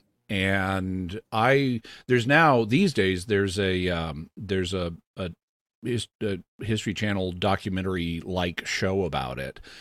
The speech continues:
Um, but I was early on the Skinwalker Ranch train, and so I knew about it before a lot of people. My co-host had not even heard of it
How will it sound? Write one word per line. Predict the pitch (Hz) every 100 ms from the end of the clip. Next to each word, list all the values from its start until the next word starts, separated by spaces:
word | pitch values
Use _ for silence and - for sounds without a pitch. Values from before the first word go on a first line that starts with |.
| - - -
Um, | 101 98 95 92 90 92 -
but | 101 107 101
I | 98 139
was | 143 110 107 -
early | 113 120 107 82 82
on | 78 87 87
the |
Skinwalker | 85 101 98 92 90 92
Ranch | 95 92 -
train, | - 82 73 67 69
and | 64 82 80
so | - 85
I | 92
knew | 92 92
about | 85 85
it | 85
before | 92 - 85
a |
lot | 82 90
of | 87
people. | 82 76
My | 78 92
co-host | - 139 139 110 95
had | 104 92
not | 104 98
even | 87 82
heard | 104 101
of | 92 62
it | 53